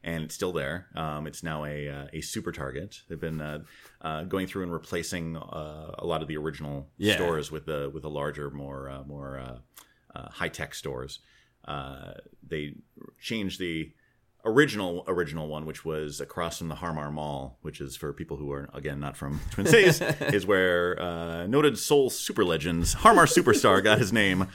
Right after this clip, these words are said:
Speaker 1: from a mall. Uh, the original one, which was, which was called T one, uh, and they named them based on when they opened. So, or
Speaker 2: So
Speaker 1: they
Speaker 2: there
Speaker 1: numbered
Speaker 2: is a
Speaker 1: them based
Speaker 2: T two.
Speaker 1: So on your,
Speaker 2: Great.
Speaker 1: on your Target receipt, you would have, you know, it would be T and then the number.
Speaker 2: Nice.
Speaker 1: And the funny thing is, when they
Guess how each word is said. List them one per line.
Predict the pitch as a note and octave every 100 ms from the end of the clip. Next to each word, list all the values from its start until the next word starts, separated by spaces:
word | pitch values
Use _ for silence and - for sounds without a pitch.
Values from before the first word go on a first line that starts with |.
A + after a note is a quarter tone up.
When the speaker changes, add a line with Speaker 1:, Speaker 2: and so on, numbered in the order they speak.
| -
Speaker 1:
from | - C3
a |
mall. | A2 D#2+ C#2+ - - - A2+
Uh, | G2 F#2 F#2 F2 F2 F2 - _ -
the | A2+
original | C3 G#2+
one, | F#2
which | F2
was, | G2 E2
which | F#2+ F#2
was | E2+
called | G#2 F#2 -
T | -
one, | C#3+ C#2+ C2+ A#2 - _ _ _ _ _ _ -
uh, | E2+ D#2+ D#2+
and | G2
they | G2+
named | A2 C3 G#2
them | F2 E2+ F2+ - -
based | F2 F2+ -
on | E2+
when | D#2
they | D#2
opened. | A2+ - A#1+ -
So, | F#2 D#2
or | - F2
Speaker 2:
So |
Speaker 1:
they | F2
Speaker 2:
there | -
Speaker 1:
numbered | - G2+
Speaker 2:
is |
a | -
Speaker 1:
them |
based | F2 A#2 F2
Speaker 2:
T | F#2+
two. | D2+
Speaker 1:
So | A2 E2
on | A2
your, | A2+ G#2 G#2
Speaker 2:
Great. | G#2
Speaker 1:
on | A2
your | G#2+
Target | G#2 D3+ C3 E2+
receipt, | F2 E2 D#2+ - - - - - -
you | A2
would | G#2
have, | G2 E2+ E2+ F2+
you | F#2+
know, | F#2
it | F2 E2
would | D2+ D#2
be | E2
T | - F2 E2+ E2+
and | D2+ D#2+
then | E2
the |
number. | F2 G2 C#2+ B1+
Speaker 2:
Nice. | A#2 - - -
Speaker 1:
And | G2 F#2+ F#2 F2+
the |
funny | - C#3
thing | C3+ F#2
is, | F2
when | F#2+
they | F2+ E2+